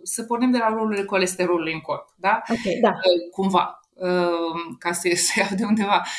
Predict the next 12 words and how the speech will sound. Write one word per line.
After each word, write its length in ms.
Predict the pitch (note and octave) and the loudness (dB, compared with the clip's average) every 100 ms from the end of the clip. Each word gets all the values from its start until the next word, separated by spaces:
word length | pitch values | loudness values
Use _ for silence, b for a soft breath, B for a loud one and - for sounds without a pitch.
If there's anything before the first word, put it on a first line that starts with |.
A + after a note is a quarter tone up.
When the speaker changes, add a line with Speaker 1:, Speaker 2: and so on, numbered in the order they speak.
| B B F#3 F#3+ F#3+ | B B -2 2 2
Speaker 1:
Sunt 220 | F#3+ A3+ | 2 2
multiple. 640 | A#3 A3 B3+ B3 - - - | 0 0 -4 -4 -8 -10 -2
Deci, 220 | F3+ F3+ | -2 0
colesterolul 840 | F#3+ F#3+ F#3 F#3 F#3 G#3+ A3 G3+ | -2 -2 -2 -4 -4 -2 -2 -2
intervine 560 | G3+ F#3+ F3+ G3 G#3+ G#3 | -4 -4 -4 -2 -2 -2
în, 140 | G3+ F#3+ F3+ | -2 -4 -2
în, 240 | F3+ F3+ F3 | -2 -4 -6
în 100 | F3+ | -8
foarte 360 | F3+ G3+ G#3 F#3+ | -4 -4 -4 -6
multe 600 | F#3 F3+ F3 E3 D#3 D3+ | -6 -6 -6 -6 -6 -12
procese 380 | E3 D#3+ E3 F3+ | -16 -10 -8 -8
biologice 640 | D#3+ D#3 D#3+ E3 E3 - | -8 -10 -10 -10 -4 -2